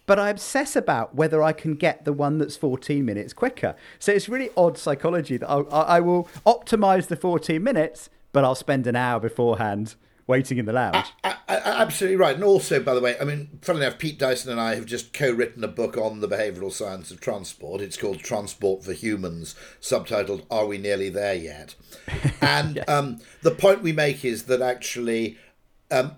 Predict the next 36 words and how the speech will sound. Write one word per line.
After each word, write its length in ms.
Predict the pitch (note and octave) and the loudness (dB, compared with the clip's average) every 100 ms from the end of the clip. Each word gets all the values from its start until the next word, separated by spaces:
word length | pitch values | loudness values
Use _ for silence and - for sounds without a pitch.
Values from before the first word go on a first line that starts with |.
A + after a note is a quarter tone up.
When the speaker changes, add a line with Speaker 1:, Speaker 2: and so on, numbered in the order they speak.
| - | -10
Speaker 2:
time, 640 | - E3+ D#3+ D#3 C3 A2+ _ _ _ - - | -4 -2 0 -2 -6 -10 _ _ _ -12 -4
uh, 280 | B2 A#2+ A#2+ | -2 -2 -4
has, 380 | B2+ C#3 B2+ - - | -4 -2 -2 -4 -12
uh, 140 | - - | -12 -4
first 300 | - G3 D3+ | 2 2 2
of 40 | |
all, 180 | D3 B2 - _ D3+ | 0 0 -4 _ -12
th-, 120 | C#3+ | -10
the 180 | D3 E3 | -2 -2
quality 640 | - - G3 G#3+ F3+ - | -4 2 4 6 4 0
of 140 | A2+ G2 | -2 -4
time 440 | - F#2+ E2+ F2 | -4 -4 -6 -8
varies 400 | F2+ A#2+ A#2 A#2 | 0 2 2 -2
enormously. 520 | A#2 C3 A#2+ - - E2+ | -2 -2 -2 -4 -8 -6
And 80 | |
I 120 | A2 C#3+ | -2 -2
would 120 | D3 | 0
argue 340 | B2+ A#2 G#2+ | 0 -2 -6
that 180 | G2 A#2 | -6 -4
what 220 | C3+ C#3+ | -4 -4
we 300 | C#3+ C3 A#2 - - - - | -4 -4 -4 -8 -20 -16 -6
unconsciously 760 | C#3+ D3 - G#3 A#3 G#3+ - C#3 | -4 -4 -4 -4 -2 -2 -2 -2
understand, 600 | A#2 G#2 - G2+ F#2+ E2+ | -4 -6 -6 -8 -8 -8
but 180 | A2 B2+ | -8 -6
which 180 | B2+ - | -8 -6
transport 460 | C3 A2+ - A2 | -8 -8 -6 -6
models 340 | A#2 G2+ F#2 F2 | -4 -4 -6 -4
don't, 400 | G#2+ F2 E2 - - - - | -4 -4 -6 -18 -20 -20 -6
is 200 | D#3 C#3+ | -2 0
that 180 | D3+ E3 | -2 -4
small 380 | - E3 G#3+ G#3 | -2 6 8 6
slivers 460 | - F#3+ E3 C#3 | 4 2 4 2
of 120 | G#2+ - | -2 -6
time 300 | A2+ G2 G#2 | -4 -4 -4
are 20 | |
useless, 720 | A2+ B2 A#2 - D#2+ D2+ - | -6 -6 -6 -8 -10 -14 -16